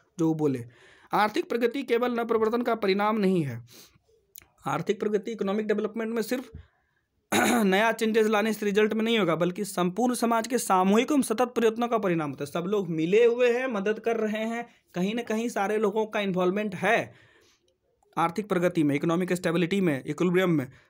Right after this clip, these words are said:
तभी वो होता है। जबकि सुम्पीटर ने आर्थिक विकास को व्यापार चक्र के नवप्रवर्तन का परिणाम मानते हैं, जबकि सुम्पीटर का कहना है कि बिजनेस साइकिल, ट्रेड साइकिल जो हम जिसकी बात कर रहे हैं, जिस पर थ्योरी डिस्कशन कर रहा है,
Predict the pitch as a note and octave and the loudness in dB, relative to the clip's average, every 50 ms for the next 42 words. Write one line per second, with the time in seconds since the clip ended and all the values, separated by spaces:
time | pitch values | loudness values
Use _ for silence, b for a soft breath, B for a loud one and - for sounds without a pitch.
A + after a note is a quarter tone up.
0 | b b - D#3+ D#3+ F3+ G3+ G#3 G3 F3+ E3+ D#3+ D3+ D3+ - C#3 C3+ C#3+ E3 E3+ | b b -2 0 2 2 2 4 4 4 4 4 2 2 0 -2 0 0 -2 -2
1 | - G#3+ G3 - F#3+ F#3 F3+ G3+ F#3+ A3+ A3+ A#3+ B3 A#3 G#3+ G3+ G3 - A#3 G#3 | -2 -4 -4 -2 0 0 0 0 0 0 0 2 2 0 0 0 -2 -2 -4 -6
2 | G#3+ G3+ G3+ G3+ G3+ G#3+ A#3 A3+ - - _ _ _ - G#3 F#3+ F3+ F#3 F3+ F3 | -6 -4 0 0 0 0 0 -2 -8 -14 _ _ _ -4 -2 0 2 2 2 2
3 | F3 G3+ G#3 G#3+ G#3 G#3 F#3+ G3 G3+ G#3 B3 A3 G3 F#3 F3+ F#3 F#3 F#3 F#3+ F#3+ | 2 2 0 0 0 -4 -6 -6 -6 -6 -4 -2 0 0 0 0 0 0 0 -2
4 | G#3+ G#3+ G3+ F3 G3 F#3 F3+ F3+ F#3 F3 E3+ E3 D3+ C#3 A#2+ - C#3 D3+ D#3+ F3 | -2 -2 -2 -2 0 2 2 2 4 2 2 0 0 -2 -4 -6 -6 -6 -6 -4
5 | G3 G3+ G#3+ F#3 F3 F3 G#3 D#3+ D3 - F3+ E3+ E3+ F3+ G3 G3+ A3 A3 G#3+ G3+ | -4 -4 -4 -6 -6 -6 -4 -4 -4 -2 -4 -4 -2 -2 -2 -2 -2 -2 0 0
6 | G3 G3 G3+ G#3 G#3 G3 F3 F#3+ F3+ F3+ G3+ G#3 G3 - F#3+ F#3+ F#3+ G#3 A3 A3 | 0 0 0 -2 -2 -2 -2 -2 -2 -2 -4 -4 -4 -4 -4 -4 -2 -4 -4 -4
7 | B B B B B B B B B B B _ - E3+ F#3 G3+ G#3+ G3+ - G#3+ | B B B B B B B B B B B _ 0 2 2 2 2 2 0 -2
8 | G3 G3+ F#3+ F3+ F#3+ F3+ F3+ F3+ E3+ F3 E3+ - F#3+ F3 E3+ E3+ E3+ E3+ - F3 | 0 0 0 0 2 2 2 2 0 0 -2 -4 -2 0 0 0 -2 -2 -2 -2
9 | D#3+ D#3 D#3 D#3 D#3 D3+ E3 E3 D3+ D3 - D#3 D3+ - D#3+ D#3 D#3 D#3 D3+ C#3+ | -2 0 0 0 0 -2 -2 -4 -6 -6 -8 -6 -4 -2 -2 0 0 -2 -4 -4
10 | - D#3 D3+ F3+ F#3 F3 D#3+ D#3 D3 C#3+ C#3 C3+ C#3 E3 G#3+ A#3 | -4 -4 -2 -2 -2 0 0 0 0 0 0 0 2 0 0 0